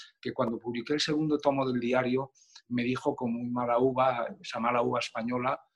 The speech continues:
de, "Bueno, ¿y tú por qué escribes un diario si a ti no te pasa nunca nada?". Entonces digo, "Bueno, yo es que escribo de gente como tú",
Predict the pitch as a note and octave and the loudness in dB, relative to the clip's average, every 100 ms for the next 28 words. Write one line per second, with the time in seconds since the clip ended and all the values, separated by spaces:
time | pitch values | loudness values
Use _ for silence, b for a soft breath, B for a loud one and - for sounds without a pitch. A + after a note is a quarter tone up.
0 | b b - B2+ A#2+ B2 B2 B2 A#2 G#2+ | b b -6 -4 0 0 0 -2 -4 -6
1 | - G#2+ D3+ E3+ D#3 D3+ E3 D3 - - | -10 -2 0 2 2 2 2 2 2 6
2 | D#3 D#3 C#3+ C#3 B2+ D3 D3+ - C3+ B2 | 8 8 4 0 4 4 4 2 0 0
3 | D#3+ D#3 D3 B2+ C#3 - B2+ C3+ C3 B2+ | 0 0 0 -2 0 0 -2 -4 -6 -4
4 | C#3+ E3 - - _ _ _ B2+ A2+ A2+ | -2 -2 -4 -10 _ _ _ -6 -4 -2
5 | A#2+ E3 D3 A#2+ B2 - C#3+ - - C#3+ | -2 -2 -2 -2 -2 4 4 4 0 2
6 | D#3 D3 - C#3 D3+ - B2 B2 G#3 - | 4 2 0 -4 -4 -2 -2 0 -2 -2